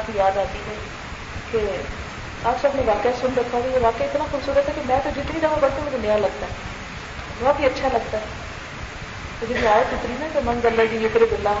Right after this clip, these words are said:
قرضا حسنا"، کون ہے جو اللہ کو اچھا قرض دے؟ تو اللہ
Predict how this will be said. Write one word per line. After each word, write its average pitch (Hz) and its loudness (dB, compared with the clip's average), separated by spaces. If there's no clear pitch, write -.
قرضا 196 0
حسنا"، 196 -8
کون 254 -8
ہے 254 -4
جو 214 -2
اللہ 196 -2
کو 214 -4
اچھا - -8
قرض 190 -8
دے؟ - -8
تو 208 0
اللہ 208 4